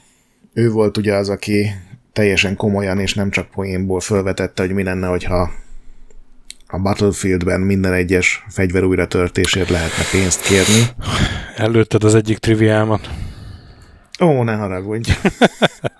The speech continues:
Speaker 1: Csak ez annyiszor előjött vele
Speaker 2: Igen.
Speaker 1: kapcsolatban, ugye ő, ő volt ennek az arca, még akkor is, hogyha nem ő jelentette be, meg nem ő nyilatkozgatott, de mindenki tudta, hogy ez az ő agyából pattan ki. Ő ugye az I A legrosszabb korszakának volt az
Speaker 2: De ezt,
Speaker 1: ilyen
Speaker 2: ezt,
Speaker 1: nagyon
Speaker 2: ezt, ezt ő nyilatkozta.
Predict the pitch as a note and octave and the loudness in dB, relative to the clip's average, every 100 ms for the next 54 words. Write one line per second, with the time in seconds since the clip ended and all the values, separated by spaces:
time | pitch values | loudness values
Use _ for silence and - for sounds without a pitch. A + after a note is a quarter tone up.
0 | C3 - - - G#2+ C3 C3 C#3 B2+ A2+ | -10 -8 -10 -8 -4 0 2 2 2 0
1 | A2+ G#2+ A2 G#2+ G#2 G#2 G#2 D3 C3+ B2 | 2 4 4 4 2 0 0 0 2 2
2 | G#2 G#2 G#2+ A2 A2 - B2+ A#2 - - | 2 2 0 0 0 0 0 -2 -2 -2
3 | A#2+ A2+ G#2+ G2+ G2+ G2+ G#2 G#2 G2+ - | 0 2 2 0 -2 -4 -2 -2 0 0
4 | G#2 G#2 A2 G#2 F#2+ G2+ G2 G2+ G#2+ F#2 | 0 0 0 0 -2 -2 -2 0 0 0
5 | F2+ F2+ F2 F2+ - E2+ F2 F2 F2 F2+ | -2 -4 -6 -8 -4 -2 0 0 -2 -4
6 | - - - - G2+ G#2 G2 G2+ F#2+ F#2 | -10 -20 -20 -6 -2 -2 -4 -4 -6 -4
7 | G2+ G2+ G#2 D3 C#3+ D3 B2 A#2 G#2 G#2 | -4 -2 0 0 0 2 4 2 0 -2
8 | G2+ G2+ G2+ G2 F#2 F#2 G2 F#2+ F#2+ F#2+ | -2 -2 0 0 0 0 -2 -2 -2 -2
9 | G2 F#2+ G2 - G2 G3 A#2 G#2+ G#2+ A2 | -2 -4 -4 -4 -4 -2 0 2 2 2
10 | A2+ G#2+ G#2 G2+ G2 F#2 - G2 - F#2+ | 0 2 2 2 2 -2 0 -2 -2 -2
11 | - G2+ G2 F2+ F#2 - G2 F#2+ F#2+ A#2 | 0 -2 -4 -4 -6 -4 -4 -2 2 4
12 | G#2 F#2+ G#2+ B2+ F#2+ F#2+ B2+ - C3+ - | 4 4 2 2 2 2 0 0 -2 2
13 | C#3 A2 G#2 G2 - G2 - G#2 G2+ | 2 4 2 -2 -2 -6 -6 -8 -10